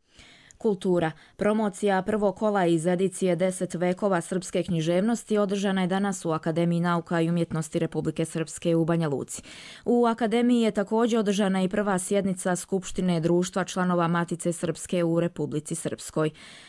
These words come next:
Dobitnik prve godišnje književne nagrade Đuro Damjanović, koju dodjeljuje Udruženje književnika Republike Srpske,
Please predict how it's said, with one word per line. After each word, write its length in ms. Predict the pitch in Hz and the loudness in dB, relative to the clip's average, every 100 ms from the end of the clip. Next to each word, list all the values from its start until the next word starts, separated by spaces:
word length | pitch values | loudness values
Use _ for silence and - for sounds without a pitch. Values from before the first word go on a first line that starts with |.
| - | -4
Dobitnik 720 | 196 247 262 - 233 220 196 | 0 0 -2 -2 0 2 0
prve 420 | - 240 240 180 | 0 0 2 0
godišnje 540 | 147 180 180 - 185 160 | 2 2 0 -2 -2 -2
književne 480 | 190 185 185 170 | 0 0 2 0
nagrade 540 | 160 185 190 196 175 160 | 0 0 2 2 2 2
Đuro 300 | 156 175 175 | 2 2 2
Damjanović, 680 | 139 120 165 196 220 214 - | 0 -2 0 0 0 -2 -4
koju 320 | - 170 165 | 0 2 2
dodjeljuje 640 | 156 160 175 180 190 175 | 2 2 2 2 2 2
Udruženje 540 | 156 156 160 165 175 165 | 0 -2 -2 0 -2 -2
književnika 680 | - 190 202 185 156 156 | -2 -2 0 0 -2 -6
Republike 480 | 156 156 165 165 170 | -6 -2 -2 0 -2
Srpske, 560 | - 214 226 - 233 | -2 -4 -4 -2 -2